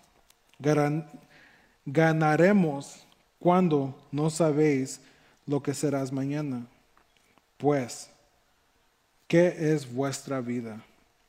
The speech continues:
Ciertamente es nu-, neblina que se aparece por un poco de tiempo y luego de, de ver, devan-,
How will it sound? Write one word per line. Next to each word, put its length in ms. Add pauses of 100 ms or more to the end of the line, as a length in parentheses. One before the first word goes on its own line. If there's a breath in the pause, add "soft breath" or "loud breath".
(960 loud breath)
Ciertamente 1120 (1200)
es 280
nu-, 440
neblina 840 (1080)
que 140
se 200
aparece 840 (260)
por 180
un 180
poco 380
de 100
tiempo 580 (340 soft breath)
y 100
luego 380
de, 120
de 140
ver, 260 (640)
devan-, 400